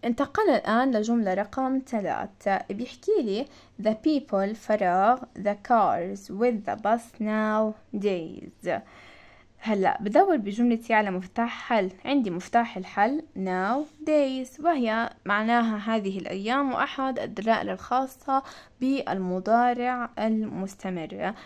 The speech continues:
بدور بجملتي على الفاعل، عنا the people اللي هي الناس وهو فاعل جمع، إذا أنا بالتالي رح أستخدم are ومعه فعل مضاف لإله آي إن جي. بدور بالخيارات على آر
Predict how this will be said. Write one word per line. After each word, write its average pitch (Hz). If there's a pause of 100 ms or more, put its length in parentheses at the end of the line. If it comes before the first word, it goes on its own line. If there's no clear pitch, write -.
(120)
بدور 208
بجملتي 185
على 262
الفاعل، 294 (140)
عنا 294
the 233 (140)
people 370
اللي 196
هي 233
الناس 214
وهو 226 (280)
فاعل 170 (220)
جمع، 262 (120)
إذا 190
أنا 214
بالتالي 202
رح -
أستخدم 196 (100)
are 202 (340)
ومعه 254
فعل 190
مضاف 247
لإله 226
آي -
إن 165
جي. 180 (580)
بدور 320
بالخيارات 226
على 202
آر 208